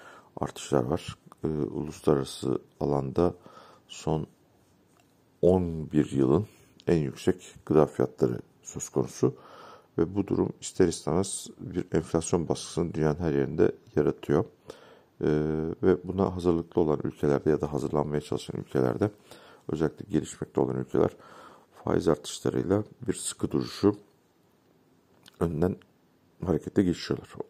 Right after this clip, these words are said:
Oysa ona karşılık Türkiye gibi kırılganlıkları olan, döviz girdisine ihtiyacı olan bir ülke Eylül ayında piyasalar açısından sürpriz olacak biçimde bir faiz indirimine gitti. Biliyorsunuz yüzde on dokuzdan faizler yüzde on sekize çekildi. Ee,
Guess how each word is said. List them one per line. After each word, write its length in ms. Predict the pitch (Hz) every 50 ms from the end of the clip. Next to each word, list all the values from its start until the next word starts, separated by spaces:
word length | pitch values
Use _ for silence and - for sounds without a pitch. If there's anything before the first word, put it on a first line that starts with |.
| _ -
Oysa 440 | - 82 - - - - 107 101 - -
ona 240 | - - 78 80 -
karşılık 580 | - - - - - - - 110 - - - _ - - - - - - - - _ _
Türkiye 360 | - - 87 - - - 73 67
gibi 200 | - - 85 92
kırılganlıkları 760 | - - 85 80 78 80 82 76 76 73 76 - 87 78 73
olan, 300 | 65 65 73 - - -
döviz 340 | 76 73 78 69 - - _ _ -
girdisine 520 | - 67 71 67 64 - - - - 67 -
ihtiyacı 500 | - - - _ - 73 69 65 65 69
olan 240 | 62 60 58 62 69
bir 40 |
ülke 320 | 69 64 - - - 110 110 - - - - - - - - - _ _ _ _ _
Eylül 300 | - 87 87 82 80 73
ayında 480 | 73 64 60 60 65 76 92 101 110 - - _ - - - _ _ _
piyasalar 420 | - 110 107 - - - 76 76
açısından 340 | 65 - - - - 67 64
sürpriz 380 | 62 - - - - - - 78
olacak 320 | 71 65 - - - -
biçimde 340 | - - - 85 87 80 73
bir 60 | 78
faiz 420 | - - - - 80 80 76 67
indirimine 400 | 69 65 65 64 64 65 64 67
gitti. 380 | 67 - - _ _ - - -
Biliyorsunuz 400 | - 76 - - - - 87 85
yüzde 260 | 85 78 78 87 82
on 140 | 76 76 73
dokuzdan 420 | - - - 60 62 69 87 - - - - - - - - - - - _ _ _ -
faizler 360 | - - 71 - - 92 87
yüzde 240 | 80 78 80 82 82
on 100 | 76 76
sekize 300 | - - 82 82 90 98
çekildi. 460 | - - - - - - 58 - - - - _ _ _ - - - - - - _ _ _ -
Ee, 180 | 90 85 87